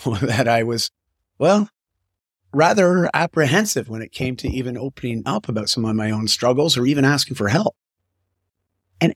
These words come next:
everybody, well, I shouldn't say everybody, a lot of us struggle with it.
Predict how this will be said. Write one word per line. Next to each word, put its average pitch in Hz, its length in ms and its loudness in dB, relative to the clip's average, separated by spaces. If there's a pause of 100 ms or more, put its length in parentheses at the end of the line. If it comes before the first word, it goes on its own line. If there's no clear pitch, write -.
(140)
everybody, 95 480 -6 (340)
well, 151 180 4
I 135 60 4
shouldn't 113 240 0
say 104 140 -6
everybody, 98 440 -10 (520)
a 143 80 -2
lot 160 180 4
of 120 60 0
us 101 100 -2
struggle 95 320 -4
with 98 160 -18
it. - 60 -20